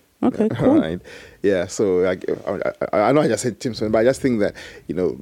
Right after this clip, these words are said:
Speaker 1: There are probably others, but that
Speaker 2: Yeah,
Speaker 1: I've,
Speaker 2: yeah,
Speaker 1: I,
Speaker 2: there are
Speaker 1: I'd
Speaker 2: probably
Speaker 1: never,
Speaker 2: others.
Speaker 1: I'd ne-,
Speaker 2: There are
Speaker 1: yeah,
Speaker 2: probably
Speaker 1: that's
Speaker 2: others.
Speaker 1: cool.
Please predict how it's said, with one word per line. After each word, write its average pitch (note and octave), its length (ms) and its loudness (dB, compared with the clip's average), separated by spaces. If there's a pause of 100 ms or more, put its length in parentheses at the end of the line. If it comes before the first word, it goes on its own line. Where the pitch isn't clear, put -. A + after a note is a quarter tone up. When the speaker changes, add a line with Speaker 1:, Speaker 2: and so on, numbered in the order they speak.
Speaker 1:
There - 60 4
are - 40 4
probably D#3+ 300 4
others, D3 400 4
but D3+ 440 0
that D#3+ 160 2
Speaker 2:
Yeah, B2+ 80 6
Speaker 1:
I've, A2+ 60 6
Speaker 2:
yeah, - 100 6
Speaker 1:
I, F2+ 120 6
Speaker 2:
there - 120 4
are - 20 6
Speaker 1:
I'd D#3+ 40 4
Speaker 2:
probably D#3+ 240 6
Speaker 1:
never, E3 160 6
Speaker 2:
others. D3+ 220 4
Speaker 1:
I'd D3 40 -2
ne-, E3 140 4
Speaker 2:
There - 40 2
are - 40 4
Speaker 1:
yeah, F#3+ 100 6
Speaker 2:
probably F3 180 4
Speaker 1:
that's G#3 220 2
Speaker 2:
others. - 100 -6
Speaker 1:
cool. F3 200 2